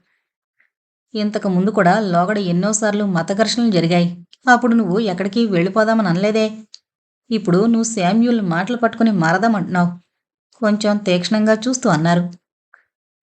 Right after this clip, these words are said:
"రాను రాను ఘర్షణలు ఎక్కువవుతున్నాయి. లోగడ ఇంత ఉద్రిక్తంగా గొడవలు జరిగేవి కావు." "అయితే ఏమైంది? కొన్నాళ్ళు పోతే అవే సర్దుకుంటాయి. పరిస్థితులు ఎప్పుడూ ఒకలా ఉండవుగా."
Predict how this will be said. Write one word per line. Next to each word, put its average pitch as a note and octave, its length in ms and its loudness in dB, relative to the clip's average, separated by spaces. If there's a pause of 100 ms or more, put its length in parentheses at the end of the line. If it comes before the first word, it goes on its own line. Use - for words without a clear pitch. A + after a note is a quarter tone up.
"రాను F#3+ 380 2
రాను A3 300 0
ఘర్షణలు F#3 420 -2
ఎక్కువవుతున్నాయి. F3 680 0 (140)
లోగడ G3+ 320 4
ఇంత A3+ 220 -2
ఉద్రిక్తంగా G3 560 0
గొడవలు G3 400 0
జరిగేవి F#3+ 360 0
కావు." F3+ 360 -2 (1080)
"అయితే F3 280 2
ఏమైంది? A3+ 600 0 (120)
కొన్నాళ్ళు F3 380 4
పోతే A3 240 0
అవే F3 160 2
సర్దుకుంటాయి. F3+ 800 -2 (140)
పరిస్థితులు F3+ 360 2
ఎప్పుడూ A#3 240 2
ఒకలా F#3+ 300 0
ఉండవుగా." A#3 520 0